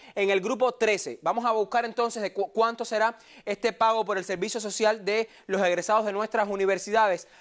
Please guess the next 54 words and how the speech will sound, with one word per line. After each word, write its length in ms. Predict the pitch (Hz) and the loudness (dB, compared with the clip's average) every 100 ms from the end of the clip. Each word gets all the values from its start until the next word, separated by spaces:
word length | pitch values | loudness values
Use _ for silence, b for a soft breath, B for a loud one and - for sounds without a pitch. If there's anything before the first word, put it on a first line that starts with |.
| - | -6
Aquí 240 | 165 180 | -2 0
lo 80 | 196 | 0
tenemos, 320 | 196 175 151 | 0 -2 -2
tres 160 | 165 147 | -4 -2
mil 120 | 185 | 0
ochocientos 440 | 196 190 190 196 | 0 -2 -2 -2
diez 140 | 190 202 | 0 0
pesos 280 | 208 190 165 | 0 0 0
para 160 | 143 | 0
quienes 160 | 135 139 | 0 0
laboren 260 | 135 147 | 0 0
cuarenta 280 | 165 160 151 | 0 -2 -2
y 20 | |
cuatro 260 | 147 156 170 | 0 0 2
horas 220 | 151 156 B B B - | 0 -2 B B B -4
y 120 | 180 | 0
tres 160 | 170 | 0
mil 160 | 165 165 | 0 -2
cuatrocientos 420 | 170 156 160 156 | -2 -2 -4 -4
sesenta 260 | 160 160 156 | -6 -2 -2
y 60 | |
cinco 320 | 151 151 139 143 B B - | 0 -2 -4 -10 B B 0
para 200 | 160 147 | 0 0
quienes 220 | 151 165 | -8 -8
lo 160 | 156 131 | -2 0
hagan 220 | 127 131 b _ | 0 -6 b _
cuarenta. 380 | - 139 113 - - | 0 0 0 -10 -4
Vamos 220 | 160 208 | -2 2
a 20 | |
avanzar 280 | 202 202 208 | 0 2 -2
entonces 340 | 202 208 214 208 | 0 -4 -4 -2
en 60 | |
la 100 | 190 | 0
propia 260 | 202 202 196 | 0 0 0
Gaceta 300 | 180 214 208 | 0 -2 -4
Oficial 460 | - 190 214 214 B B _ - | -4 0 0 0 B B _ -2
que 500 | 180 175 170 170 170 | 2 4 4 2 0
contempla 600 | 175 170 220 214 196 175 | -2 0 -2 0 0 0
el 80 | - | 0
tema 260 | 202 208 | -2 2
del 180 | 190 180 | 2 2
salario. 300 | 196 190 170 | 0 0 0
Aquí 160 | 160 202 | -4 -4
nos 100 | 214 | -4
detenemos. 460 | 202 196 151 127 B B B - | -2 -2 -2 -6 B B B 0
Bueno, 180 | 214 | 2
los 140 | 196 180 | 2 0
grupos 240 | 226 262 | 0 -2
de 80 | 247 | -2
complejidad 480 | 220 214 214 220 233 | -4 -4 0 2 2
de 60 | |
los 100 | 226 | 2
cargos 360 | - 226 226 - | 0 -2 -2 -2
técnicos 560 | 254 247 240 233 233 | -2 -2 -4 -4 -4